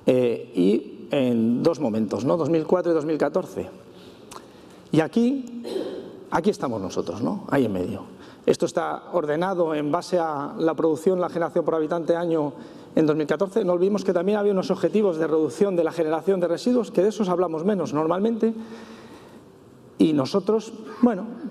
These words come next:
probablemente mucho por la crisis, no porque hemos tenido una política de prevención y de minimización importante,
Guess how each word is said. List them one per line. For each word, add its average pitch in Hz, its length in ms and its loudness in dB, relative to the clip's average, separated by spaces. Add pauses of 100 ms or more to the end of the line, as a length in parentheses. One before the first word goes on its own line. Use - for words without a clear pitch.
probablemente 185 520 0
mucho 180 260 0
por 151 120 0
la 147 120 -2
crisis, 180 340 0
no 175 140 4
porque 175 300 0
hemos 165 240 0
tenido 165 280 2
una 151 340 0
política 160 360 2
de 147 80 0
prevención 160 560 0
y 160 80 2
de 156 100 2
minimización 143 1600 0
importante, 175 600 0